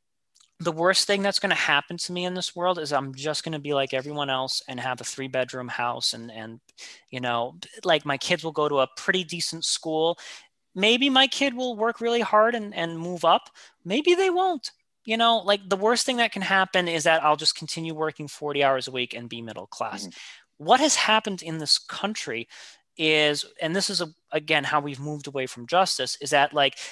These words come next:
Speaker 1: if you don't have five master's degrees <laughs> and, and, you know, in the stem fields, then,
Speaker 2: Right.
Speaker 1: then you are destined to be on a breadline. And that's, that's the all or nothing psychology of, of the way that the, the country has been set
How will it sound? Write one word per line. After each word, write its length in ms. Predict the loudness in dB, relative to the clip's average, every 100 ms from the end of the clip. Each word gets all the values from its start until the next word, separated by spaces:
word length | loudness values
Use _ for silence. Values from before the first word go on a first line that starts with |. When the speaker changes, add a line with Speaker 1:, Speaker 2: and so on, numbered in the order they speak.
| 0
Speaker 1:
if 180 | 0 2
you 100 | 2
don't 240 | 4 4
have 320 | 2 4 4
five 540 | 2 -6 4 6 6 2
master's 560 | 2 2 0 -8 -10
degrees 520 | -12 -12 -12 -10 -10 -10 0
<laughs> 180 | 4 6
and, 200 | 4 2 -2 0 2
and, 200 | 4 4
you 80 | 4
know, 100 | 4
in 160 | 4 2
the 80 | 6
stem 320 | 6 6 4
fields, 520 | -2 -2 -2 -2 -4 -6 -14 -16 _ _
then, 340 | 2 4 4 2
Speaker 2:
Right. 160 | 0
Speaker 1:
then 220 | 2 0 -2
you 120 | 0
are 80 | 0
destined 500 | 2 2 4 2 0
to 100 | -4
be 160 | -2 -2
on 240 | 0 0
a 40 | 0
breadline. 580 | 2 2 0 -10 -14 -20 -20 -20 _ -4
And 160 | 2
that's, 260 | 4 4 0
that's 380 | 2 2 4 -2
the 140 | -4
all 320 | 2 4 6
or 100 | 4
nothing 460 | 2 0 0 -2 -4
psychology 1040 | -4 -4 -4 0 2 2 -4 -8 -10 -10 -16 -20 _ _ 2
of, 340 | 6 6 2 -2
of 200 | -2 -2
the 80 |
way 400 | -10 -2 0 2
that 180 | 0 -4
the, 240 | -4 -6 -6
the 80 | -12
country 420 | -8 -10 -10 -12
has 240 | -10 -10 -10
been 160 | -8
set 320 | -4 -4 -4